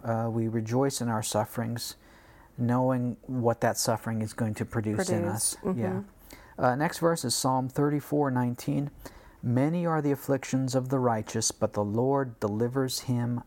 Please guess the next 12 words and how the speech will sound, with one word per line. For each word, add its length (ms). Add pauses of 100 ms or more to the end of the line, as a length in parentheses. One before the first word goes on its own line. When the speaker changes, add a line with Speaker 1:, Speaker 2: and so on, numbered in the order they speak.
(100)
Speaker 1:
out 200
of 160
them 200
all." 380 (760)
Next 320
one. 120 (600)
Speaker 2:
Second 460
Corinthians 800
one, 540 (300)
three 340
through 240
four. 540